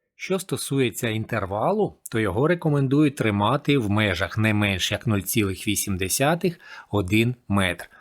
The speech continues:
Це стосується як якихось інших транспортних засобів, так і непорушних об'єктів. Скажімо, до бордюра, е, тротуару також доцільно дотримувати саме оцієї відстані. Особливу увагу на інтервал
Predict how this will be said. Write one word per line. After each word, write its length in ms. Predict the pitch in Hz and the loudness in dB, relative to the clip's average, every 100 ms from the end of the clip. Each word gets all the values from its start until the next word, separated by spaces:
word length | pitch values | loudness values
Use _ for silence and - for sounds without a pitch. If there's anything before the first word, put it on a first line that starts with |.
| - _ | -20 _
Це 120 | 143 | 0
стосується 760 | 131 - 117 127 113 101 - 101 | 2 0 0 2 2 0 0 2
як 280 | 98 95 - | 2 0 0
якихось 500 | 101 123 104 107 - | -2 -2 -2 -2 0
інших 320 | 104 - 101 | 0 0 -2
транспортних 640 | - 101 - 110 - 110 | 0 0 0 -4 -2 -2
засобів, 600 | 107 185 233 - 190 196 - - _ | 2 0 2 0 0 -2 -4 -20 _
так 240 | - 170 | 0 2
і 40 | 143 | 2
непорушних 800 | 113 104 104 117 - 117 123 - | 2 2 2 0 2 0 0 -4
об'єктів. 560 | 104 101 95 - 98 | 0 2 0 -2 -12
Скажімо, 460 | - 101 98 98 87 | -4 -2 0 0 0
до 160 | 85 104 | 0 0
бордюра, 760 | 101 98 98 98 92 90 95 113 | 0 -2 -2 0 0 -2 -4 -4
е, 140 | 95 | -4
тротуару 600 | 85 98 - 135 233 240 233 - - - | -4 -6 -2 2 2 0 -4 -12 -18 -2
також 480 | 101 - 143 175 | -2 2 2 2
доцільно 600 | 185 113 104 - 107 143 117 | 0 0 -2 0 0 0 0
дотримувати 680 | 87 - 101 113 113 139 | -4 -2 0 0 -2 -4
саме 380 | - 90 92 98 | -2 -2 -2 -2
оцієї 760 | 110 90 98 90 90 95 101 _ | -4 -6 -4 -2 0 -2 -4 _
відстані. 680 | 90 87 82 - - 82 87 _ _ _ _ _ | -6 -6 -4 -8 -8 -12 -16 _ _ _ _ _
Особливу 500 | - - 131 156 185 | -12 -6 -2 0 2
увагу 420 | 127 110 117 107 110 | 2 2 0 0 -2
на 120 | 107 | -4
інтервал 720 | 98 107 92 101 151 208 220 | -4 -4 -4 0 2 2 0